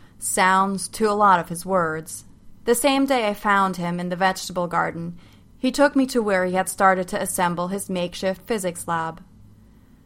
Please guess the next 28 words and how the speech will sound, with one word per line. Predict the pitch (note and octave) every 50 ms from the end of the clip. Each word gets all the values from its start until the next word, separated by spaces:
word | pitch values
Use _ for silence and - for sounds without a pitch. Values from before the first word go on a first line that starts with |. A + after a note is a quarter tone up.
| - - -
"This | - C4+ C#4+ C4+ -
is | A#3+ F#3+
going | - - G#3+ G3+ G3+ F#3+
to | G3
be | F#3 F3+ G#3 G#3
my | G#3 G3 F#3+
most | F#3+ G3 F#3+ F#3+ F3+ - -
important | F#3+ F3+ F3+ - B3+ D4 D#4+ E4 E4 D#4+ D#4 D4+ C#4+ -
machine," | C4 C4 B3 - - - G#3+ G#3 G3 F3+ F3 E3+ E3 D#3 D#3+ D#3+ E3+ F3 - - - - - - - - - - - - _ - - -
he | - A#3 A3
exclaimed | G3+ F#3+ - - - G#3 G3+ F#3+ F#3 F3+ F3 F3 F3 F3+ - - -
as | G3 F#3+ F#3
he | G3+ G3
showed | F3+ - - G#3+ G3+ G3 G3 F#3+ F#3
me | F#3+ F#3
the | F#3 F#3+
sound | F#3 - - G3 F#3 F3+ F3 F3
time | F3 F#3 F3+ F3 E3+ E3+
traveler. | E3+ - F3+ E3+ E3 D#3+ D#3+ D#3 D#3 D#3 D#3+ F3 F3 E3+ - _ - - - - - - -
"Uh-huh," | - G#3 G3 G3 F#3+ G3 F#3+ F#3+ G3 G3+ G#3 G3+ G3+ - - _ - - - - - - - - -
I | G#3 G3+
replied | G3+ G3+ G3 G3+ G#3+ G#3+ G3+ G3 G#3 G#3
skeptically | - - - - A3+ F#3 F3+ - - E3+ E3+ - F3 E3 E3 E3+ E3+ G3 - -
and | F3+ F3+ F3 F3
thought | F3 - F#3+ F3 E3+ E3+ - -
he | F#3 E3+
was | E3 E3+ E3 -
nuts. | F3+ F3+ E3+ D#3 - - - - - - -